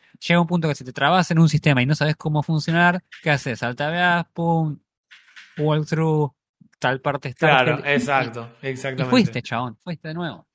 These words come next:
Speaker 2: Bueno,
Speaker 1: Fuiste
Speaker 2: yo
Speaker 1: de
Speaker 2: no,
Speaker 1: nuevo.
Speaker 2: no encontraba cómo te podés doquear con una, con una estación. Para una de mis primeras misiones me tenía que doquear con una estación espacial y no encontraba
Speaker 1: Sí.
Speaker 2: cómo. Entonces vos tenés que seleccionar el target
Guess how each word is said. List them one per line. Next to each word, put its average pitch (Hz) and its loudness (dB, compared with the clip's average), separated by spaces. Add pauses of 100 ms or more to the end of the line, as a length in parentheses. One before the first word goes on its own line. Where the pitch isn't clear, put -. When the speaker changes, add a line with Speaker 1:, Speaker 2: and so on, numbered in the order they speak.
(180)
Speaker 2:
Bueno, 170 4
Speaker 1:
Fuiste 151 -2
Speaker 2:
yo 175 2
Speaker 1:
de 185 2
Speaker 2:
no, 202 2
Speaker 1:
nuevo. 214 -4
Speaker 2:
no 185 2
encontraba 185 0
cómo 180 -2
te 160 -2
podés 151 -2
doquear 156 2
con 170 -4
una, 156 -4
con 147 -6
una 156 -4
estación. 151 -6
Para 131 -2
una 139 2
de 147 2
mis 135 -2
primeras 147 0
misiones 180 0
me 165 -2
tenía 135 -4
que 135 -2
doquear 127 -2
con 156 -6
una 151 -4
estación 135 -8
espacial 151 -4
y 143 -6
no 151 -2
encontraba 151 0
Speaker 1:
Sí. 196 0
Speaker 2:
cómo. 151 -6 (600)
Entonces 147 4
vos 160 4
tenés 160 2
que 123 -4 (440)
seleccionar 143 2
el 202 0
target 175 0